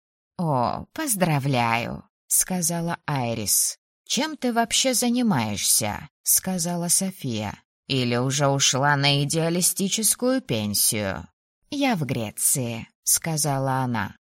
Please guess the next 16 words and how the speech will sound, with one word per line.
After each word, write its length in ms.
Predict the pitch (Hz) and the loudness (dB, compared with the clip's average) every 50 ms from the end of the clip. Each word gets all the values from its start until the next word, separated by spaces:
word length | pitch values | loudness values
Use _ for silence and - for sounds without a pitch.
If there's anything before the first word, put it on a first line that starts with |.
| _ _ | _ _
«Вернулась 720 | - 151 156 165 160 170 165 160 151 151 151 147 147 139 156 | -4 0 2 2 2 2 2 2 2 2 4 2 2 2 2
домой 520 | 139 151 147 151 147 143 175 240 277 269 | 2 2 2 2 2 2 2 0 -2 -2
три 260 | - - 202 269 294 | -2 -2 -2 -2 0
недели 520 | 262 233 220 185 139 143 156 156 156 147 143 | 0 2 2 2 2 2 2 2 2 2 2
назад. 520 | 139 139 139 135 123 - 117 107 101 - - - - - _ | 2 2 2 2 0 0 -2 -4 -6 -10 -14 -18 -20 -14 _
Возвращаюсь 920 | 262 269 294 269 254 226 220 202 185 - - 175 160 156 147 143 139 - | -6 -2 0 0 0 2 2 2 2 2 2 2 2 2 2 4 2 2
в 60 | 139 | 2
январе». 720 | 127 127 135 131 123 117 120 120 117 110 107 104 98 - - - _ _ _ _ _ _ _ - | 0 -2 -2 -2 -2 -2 0 -2 -2 -2 -4 -8 -8 -10 -12 -18 _ _ _ _ _ _ _ -2
«Отпуск», 840 | - 285 349 349 - - - 143 120 110 - - - - - - - _ _ _ _ | 0 0 0 0 -4 -6 -4 -2 0 2 2 0 0 -2 -6 -12 -16 _ _ _ _
сказала 640 | - - - - 175 170 170 160 160 156 151 156 | 0 0 0 0 -2 -4 -2 -2 -2 -2 0 0
София. 720 | 156 - - 180 165 - - 135 117 110 104 104 104 - - _ _ _ _ _ | 2 2 0 0 -4 -6 -6 -4 -4 -2 -4 -4 -6 -8 -12 _ _ _ _ _
«Второй 580 | - - - - 139 123 123 123 117 113 117 | -12 -4 0 2 2 2 2 2 0 0 0
дом?» 380 | 117 120 127 147 220 285 294 285 _ _ _ _ _ - | 0 0 2 2 2 0 -2 -8 _ _ _ _ _ -4
«Ага, 680 | - 151 151 147 139 131 127 120 113 110 131 214 247 - - _ | 0 2 4 4 4 2 0 0 0 0 -2 -2 -4 -8 -10 _
именно», 840 | - 277 330 349 349 330 269 180 135 127 120 120 113 110 185 185 - _ _ _ | -8 -6 -6 -4 0 2 2 2 2 0 0 -2 -2 -4 -6 -10 -14 _ _ _
сказала 720 | - - - - 208 196 185 175 190 185 180 185 196 - | -2 0 0 0 0 0 0 0 0 0 0 -2 -2 -4